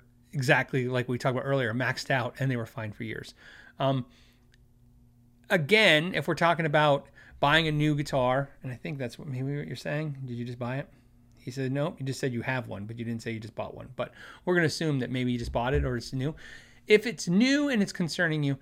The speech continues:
then maybe, like I said, your options are return it or get some kind of value exchange for the concern you have, or voice the concern with them. The other thing to keep in mind is that a lot of manufacturers, if you bought that guitar new,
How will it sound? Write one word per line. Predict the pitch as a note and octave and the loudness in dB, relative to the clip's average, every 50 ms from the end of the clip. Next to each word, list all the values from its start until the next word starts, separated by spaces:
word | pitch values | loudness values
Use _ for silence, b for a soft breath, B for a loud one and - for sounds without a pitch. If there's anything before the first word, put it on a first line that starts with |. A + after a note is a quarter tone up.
| B B B B B _ | B B B B B _
then | D#3+ D3+ D3 C#3 C3+ | 2 2 2 2 2
maybe, | C3 B2+ B2+ A#2+ B2 B2 A#2+ A#2+ C3 - | 0 0 -2 -2 -2 -2 -2 -2 -4 -4
like | - C3 A#2+ - | -4 -4 -2 -2
I | B2 A#2+ | -4 -4
said, | - - A2+ G2 G2 G#2 A#2 A#2+ | -4 -4 -4 -4 -6 -6 -2 0
your | C3 C3 B2 | 2 2 2
options | A#2 B2+ - - C#3+ C3 B2+ | 0 -2 -2 -2 -2 0 0
are | A2+ A2 | -2 -4
return | A2 B2 - A#3+ B3+ A#3+ A3 | -4 2 4 6 6 8 6
it | G#3+ G3+ - | 4 2 0
or | D#3+ D3+ C#3 C#3 | 2 2 2 2
get | C3+ D3+ C#3+ - | 2 0 -4 -4
some | - D3 C3+ | -4 -4 -4
kind | - C#3 C3+ B2+ | -2 -2 -2 -2
of | A#2+ A2+ | -4 -4
value | A2+ B2 G#2+ A2 A#2+ A#2+ A#2 A#2 | -4 -4 -2 -2 -2 -2 -2 -2
exchange | A2+ G#2+ - - - - A#2 A2+ A2+ A#2 - | -4 -6 -8 -8 -8 -8 -8 -8 -8 -10 -10
for | - - C3+ B2+ B2+ B2 B2 | -6 -4 -2 0 0 0 -2
the | B2 - | -4 -6
concern | - - C#3+ B2+ - - B2+ A#2+ A#2+ | -4 -2 -2 -2 -2 -4 -4 -4 -4
you | A#2+ A#2 | -4 -4
have, | - F3+ F#3+ E3+ E3 E3 E3 D#3 D3 - - | -2 -2 0 0 2 2 2 2 0 -2 0
or | D#3+ D#3+ E3 E3 D3+ | 2 4 6 4 4
voice | C3+ A#2+ D#3 F3+ G#3 A#3+ A#3 - | 2 2 2 4 4 4 2 0
the | - D3+ | -6 -6
concern | - C#3 B2+ A#2+ - - A#2 A2+ A2 A2+ | -4 -4 -4 -4 -4 -6 -4 -4 -4 -6
with | A#2 - - | -6 -8 -10
them. | - - - - B B B B B B B - | -12 -14 -14 -16 B B B B B B B 6
The | F3 | 6
other | A#3 C4+ | 6 6
thing | A#3 A#3+ A3+ G3+ F3+ | 6 4 2 2 0
to | D3 | 0
keep | - F#3+ F3 F3 | -2 -4 -4 -2
in | D#3+ | -2
mind | D#3 D3 D3+ D#3+ E3 | 0 0 0 0 0
is | D3+ C3+ | 0 2
that | D3+ D3 C#3+ C#3+ B B B B B B - | 2 2 2 2 B B B B B B -2
a | C3+ | 0
lot | C#3 D#3 F3+ A3+ C4+ A#3+ | 4 6 6 6 6 4
of | D#3+ | 2
manufacturers, | C3 B2+ B2 A2+ - C#3 B2 A#2 C#3 D3+ C3 | 0 0 -2 -2 -2 -4 -4 -2 -2 -2 -4
if | B2+ - | -2 -4
you | C#3 B2+ | -2 0
bought | C3 C3 B2+ - | 0 0 2 0
that | B2 A#2 | -2 -4
guitar | B2 B2 - C3+ C3 | -4 -4 -4 -2 0
new, | D#3 A#3 C4+ A#3+ A3+ | 2 4 4 4 2